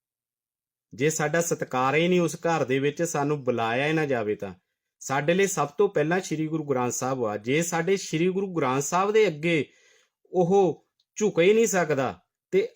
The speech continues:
ਅਸੀਂ ਉਹਦੇ ਸਰੋਪੇ ਤੇ ਰੁਮਾਲਿਆਂ ਨੂੰ ਲੈ ਕੇ ਕੀ ਕਰਨਾ? ਸਾਡੇ ਸਿੱਖ ਕੌਮ ਦੇ ਵਿੱਚ ਜਾਂ ਗੁਰੂ ਸਾਹਿਬ ਦੇ ਕੋਲ ਰੁਮਾਲਿਆਂ ਦੀ ਜਾਂ ਸਾਨੂੰ ਦੋ ਮੀਟਰ ਦੇ ਸਰੋਪਿਆਂ ਦੀ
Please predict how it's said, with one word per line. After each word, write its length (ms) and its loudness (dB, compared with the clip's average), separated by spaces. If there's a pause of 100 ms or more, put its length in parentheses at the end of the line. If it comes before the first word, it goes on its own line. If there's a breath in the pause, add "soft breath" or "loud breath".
ਅਸੀਂ 240 2
ਉਹਦੇ 240 6
ਸਰੋਪੇ 540 0
ਤੇ 140 2
ਰੁਮਾਲਿਆਂ 560 2
ਨੂੰ 140 0
ਲੈ 140 2
ਕੇ 140 -6
ਕੀ 200 -8
ਕਰਨਾ? 340 -6 (500)
ਸਾਡੇ 600 0
ਸਿੱਖ 420 -4
ਕੌਮ 400 0
ਦੇ 100 0
ਵਿੱਚ 220 -2
ਜਾਂ 240 -2
ਗੁਰੂ 280 -2
ਸਾਹਿਬ 360 -2
ਦੇ 140 -2
ਕੋਲ 440 0 (440 loud breath)
ਰੁਮਾਲਿਆਂ 680 2
ਦੀ 140 0
ਜਾਂ 520 0
ਸਾਨੂੰ 460 -2
ਦੋ 200 2
ਮੀਟਰ 300 0
ਦੇ 140 2
ਸਰੋਪਿਆਂ 480 -2
ਦੀ 120 -6